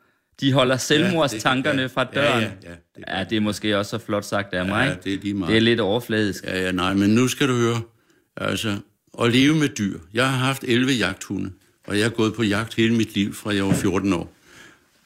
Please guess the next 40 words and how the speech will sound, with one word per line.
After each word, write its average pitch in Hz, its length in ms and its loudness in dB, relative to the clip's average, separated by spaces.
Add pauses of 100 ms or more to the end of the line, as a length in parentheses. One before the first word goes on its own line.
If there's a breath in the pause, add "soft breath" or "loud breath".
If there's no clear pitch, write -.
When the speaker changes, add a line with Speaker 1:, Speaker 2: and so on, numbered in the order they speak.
(380)
Speaker 2:
Og 110 380 2 (440)
nu 117 100 2
kan 123 280 0
jeg 101 120 2
ikke 101 180 -2
mere. 80 280 -4 (540)
Og - 120 -4
min 107 220 4
sidste 135 400 0
jagthund, 110 540 -2
den 107 200 -2
har 107 160 0
jeg 98 160 0
givet 104 340 2
til 98 160 -2
min 92 220 2 (100)
nabokone 110 720 0
dernede, 98 360 -2 (420 loud breath)
som 101 200 2
er 95 60 4
blevet 107 320 2 (180)
så 113 260 0 (220)
lykkelig. 98 380 0 (320 soft breath)
Fordi, 107 440 0 (100)
øh, 104 100 -6
hendes 139 540 2
mand 101 200 0 (300 soft breath)
har 104 160 0
altid 120 340 -2
ville 104 240 -6
have 98 120 -8
katte, 131 440 -2 (240 loud breath)
og 110 120 -2
hun 110 220 2
har 104 120 -2
aldrig 131 380 2
måttet 107 220 0
få 107 200 -4
en 101 100 -2
hund. 95 180 0